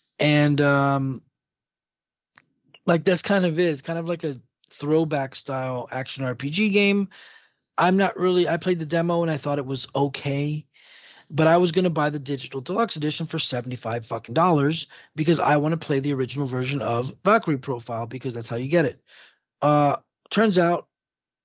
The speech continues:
that when that does release in December,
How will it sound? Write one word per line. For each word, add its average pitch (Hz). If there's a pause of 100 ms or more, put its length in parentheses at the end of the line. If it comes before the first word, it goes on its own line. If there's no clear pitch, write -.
(400)
that 165 (240)
when 170
that 185
does 180
release 151 (100)
in 143
December, 139